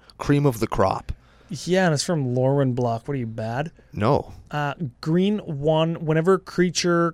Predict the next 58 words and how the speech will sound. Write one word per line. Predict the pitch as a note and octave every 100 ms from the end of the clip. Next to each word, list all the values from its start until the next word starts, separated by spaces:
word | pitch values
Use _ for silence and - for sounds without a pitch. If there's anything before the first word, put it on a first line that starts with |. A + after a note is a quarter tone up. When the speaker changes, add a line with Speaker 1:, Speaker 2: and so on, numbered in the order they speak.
| -
Speaker 2:
comes | D#3+ D#3 D#3 D#3 D#3+ D#3 D3
into | E3 F3 F#3+
play | E3+ C#3+ C#3 C#3
under | C#3+ D3+ C#3+
your | C3+ C#3
control, | D#3+ C#3 C3+ C3+
you | C3+
may | C#3 C3
look | B2+ F3+ -
at | A#3+
the |
top | - F3 E3+
X | F3 -
cards | - E3+ D#3+
of | D#3+
your |
library. | D3 C3+ D#3 F3 -
X | D3+ -
is | D#3+
that | D#3 -
creature's | - F#3+ D3
power. | - F#3 D#3 G#2+ -
Okay, | E3+ - D3
so | - C#3 C3
look | C3 D3+
at | E3
the | D3
top | D3 -
six, | - - A#2+ - -
let's | A#2
say. | - F#2+ _ _ - - - - -
If | G3+ G#3
you | A3
do, | E3+ C#3 D#3 B2 C3 - - _ -
put | G3+
one | D#3+ F3
of | F#3
those | F#3+ -
cards | E3+ E3 D#3
on | C#3+
top | B2+ E3 E3
of | D#3+
your | D#3
library | D3 C#3+ C#3+ D3 C#3+
and | C3+
the | B2+
rest | C#3+ C#3+ -
onto | D3 C#3 C#3 C#3 C#3+
the |
bottom | C3+ D#3 C3+
of | B2
your | A#2
library. | A2 G#2 - -
Speaker 1:
So | -
it | B2+
lets | D3+ -
you | D#3+ D3+ B2+
scry | - - - - C3+ B2 C3 B2+ B2